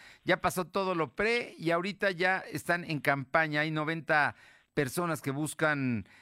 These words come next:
las quince diputaciones que se están en juego en Puebla. ¿No, nos puedes dar detalles de cómo arrancan, eh, los términos, los acuerdos, los partidos políticos, las coaliciones, que van dos grandes aquí en Puebla?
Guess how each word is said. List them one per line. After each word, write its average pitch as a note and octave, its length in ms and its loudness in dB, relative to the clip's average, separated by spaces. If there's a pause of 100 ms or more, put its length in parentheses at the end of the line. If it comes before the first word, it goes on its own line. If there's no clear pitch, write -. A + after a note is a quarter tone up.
(160)
las B2+ 380 0
quince G#3 400 -2
diputaciones A#2 680 -4
que B2 140 -4
se A#2+ 100 -8
están C#3 240 -2
en C3+ 80 -2
juego B2+ 560 -2 (240)
en D#3 160 -2
Puebla. D#3 380 0
¿No, - 160 -10
nos G3 220 -4
puedes A#3 220 -2
dar G3 200 0
detalles E3 560 0
de D3 80 -4
cómo D#3 240 -2
arrancan, E3+ 840 0
eh, C#3+ 460 -2 (280)
los C3+ 220 -2
términos, F3 640 0
los D3 220 -4
acuerdos, E3 840 -2
los C3 180 -2
partidos C3 360 -2
políticos, C#3+ 480 -4
las C3+ 160 -2
coaliciones, C3 720 -4 (400)
que C3+ 100 0
van D#3+ 220 0
dos D3+ 180 -2
grandes D#3 440 0
aquí A#2 160 -2
en G#2+ 80 -4
Puebla? F2+ 240 -8